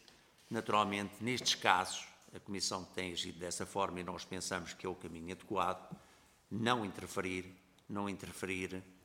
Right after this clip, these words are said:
nesta matéria, com isso significando que qualquer inquérito inevitavelmente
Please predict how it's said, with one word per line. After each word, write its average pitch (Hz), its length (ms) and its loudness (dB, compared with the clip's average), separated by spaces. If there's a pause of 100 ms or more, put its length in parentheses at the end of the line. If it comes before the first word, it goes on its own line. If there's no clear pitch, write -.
nesta 98 320 0
matéria, 95 600 0 (360)
com 107 140 0
isso 104 140 0
significando 98 840 -2
que 107 280 -4 (100)
qualquer 101 380 2
inquérito 95 800 -4
inevitavelmente 98 1300 -2